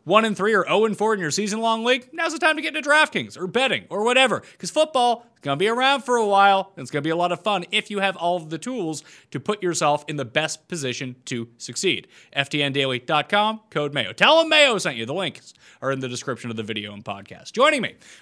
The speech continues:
on the line to break everything down, as he has for every single Tuesday for the last seven years from the athletic dot com,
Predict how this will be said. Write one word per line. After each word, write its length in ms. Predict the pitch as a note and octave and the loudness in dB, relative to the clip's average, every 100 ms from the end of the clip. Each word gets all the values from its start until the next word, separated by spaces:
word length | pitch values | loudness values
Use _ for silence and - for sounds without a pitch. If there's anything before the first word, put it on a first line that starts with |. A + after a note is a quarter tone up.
| _ | _
on 180 | C#3+ C3+ | -2 -2
the 80 | A#2 | -2
line 220 | A#2 A#3 | -4 -2
to 80 | C4+ | -6
break 420 | - A2+ G2+ - | -4 -4 -4 -4
everything 460 | G#2+ G#2+ G#2 A#2 | -6 -6 -6 -6
down, 240 | G2+ A#2+ A3+ | -4 -4 -2
as 240 | C4 C4 B3+ | 0 0 0
he 100 | B3+ | 0
has 440 | B3 B3 A#3+ B3+ - _ | 2 2 2 -4 -12 _
for 160 | - - | -8 -2
every 480 | A#3+ C4+ C4+ C#4 C4+ _ | 2 2 2 -4 -6 _
single 640 | - A#3+ A#3+ A#3 A#3 A#3 - | -4 -2 -2 -2 -4 -8 -4
Tuesday 500 | A#3+ A#3 F3+ E3+ G#3 | -2 0 0 0 0
for 180 | G#3+ | -2
the 120 | G#3 G#3 | 2 4
last 320 | A3 G#3 - | 4 2 2
seven 320 | A3+ G3+ G3 | 2 2 2
years 320 | A#3 F3+ D3+ | 2 2 0
from 160 | - F#3+ | -4 -2
the 260 | D#4 C#4 | 0 -2
athletic 540 | C3+ A#2 - G2 D#3 _ _ _ | -4 -6 -6 -10 -12 _ _ _
dot 220 | D3+ B2+ - | 2 2 2
com, 300 | A2 G#2+ | -4 -4